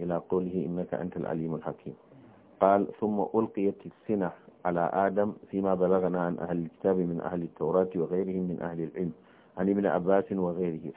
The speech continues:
ثم أخذ ضلعا من أضلائه من شقه الأيسر ولأم مكانه لحما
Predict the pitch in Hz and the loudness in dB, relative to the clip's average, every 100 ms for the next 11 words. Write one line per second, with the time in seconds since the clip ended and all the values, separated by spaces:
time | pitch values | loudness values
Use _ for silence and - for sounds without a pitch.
0 | - 104 98 92 101 92 92 101 104 104 | -4 -2 -2 -2 0 0 0 2 2 2
1 | 98 92 92 69 90 90 98 - 98 95 | 0 -2 -4 -4 -4 2 2 2 -2 -4
2 | 92 90 - - 92 90 - 101 104 110 | -4 -4 -8 -8 -6 -6 -2 0 2 2
3 | 110 - - - - - - - 80 92 | 2 -2 -20 -20 -20 -20 -20 -6 4 8
4 | 92 98 113 107 98 90 - 107 107 101 | 8 6 4 2 0 -2 0 0 0 -2
5 | 101 95 - 98 87 | -4 -4 -6 -4 -6